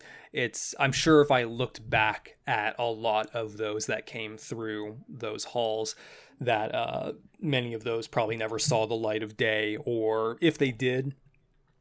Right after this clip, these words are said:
like, support for it was, uh, canceled shortly after because, uh, uh, it, it, it just did not get the audience it needed. I think a lot of, um, uh,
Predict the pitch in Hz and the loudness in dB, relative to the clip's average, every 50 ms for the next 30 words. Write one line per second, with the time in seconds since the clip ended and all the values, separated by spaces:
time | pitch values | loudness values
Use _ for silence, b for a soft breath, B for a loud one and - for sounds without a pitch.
0 | _ - - - - 131 113 110 - - - 147 147 - - 147 131 127 - - | _ -20 -6 0 2 2 2 2 2 4 4 4 4 6 6 6 6 6 0 -2
1 | - 135 123 110 110 110 113 - - 139 123 120 113 107 107 107 107 107 - - | 0 0 0 2 0 0 -2 -2 -4 -6 -4 -2 -2 -2 -2 -4 -2 -2 -2 -2
2 | - - 120 117 113 117 120 123 - - 135 120 117 - - 120 110 - - - | -2 -2 0 0 0 0 -2 -4 -4 -4 -4 -4 -2 -2 -2 -2 -2 0 2 4
3 | 139 - - 123 120 113 113 113 113 - - 123 113 120 110 - 120 110 107 110 | 4 4 2 -2 -2 0 0 -2 -2 -2 -4 -4 -4 -6 -8 -4 -2 0 0 0
4 | 113 110 - b b b b b b b b _ - - - - 50 50 50 - | -2 -4 -6 b b b b b b b b _ 0 2 2 2 0 -2 -2 -2
5 | - - 50 50 50 - - - - - _ _ _ - - - - - - - | -4 -4 -6 -6 -6 -8 -10 -12 -16 -18 _ _ _ -10 -10 -8 -8 -8 -10 -10
6 | - - - - - - - 123 110 - - - - - 120 - - - 123 117 | -10 -10 -12 -12 -10 -8 -6 -6 -6 -6 -8 -8 -8 -6 -6 -4 -4 -2 -2 -2
7 | 110 - 120 107 - 135 120 110 110 107 107 110 - - - 135 143 120 - 123 | -2 -4 -8 -4 -4 -4 -4 -4 -4 -4 -4 -4 -4 -6 -4 -4 -4 -4 -4 -6
8 | 117 - - 107 107 107 110 110 107 - - - 117 110 110 107 117 117 117 120 | -6 -4 -2 -2 -2 -2 -4 -6 -8 -8 -10 -8 -8 -8 -8 -4 -2 0 0 0
9 | - 147 131 123 - 123 120 113 113 113 113 113 113 110 104 113 110 107 113 120 | 0 0 -2 0 -2 -2 0 0 0 0 -2 -2 -4 -4 -6 -6 -6 -4 -6 -6
10 | 127 127 127 127 131 - _ B B B B B B B B B B B B - | -8 -10 -12 -14 -16 -18 _ B B B B B B B B B B B B -8
11 | 120 113 107 104 101 101 101 101 101 104 110 113 - - - | -6 -6 -6 -6 -6 -6 -6 -8 -6 -6 -6 -6 -6 -6 -8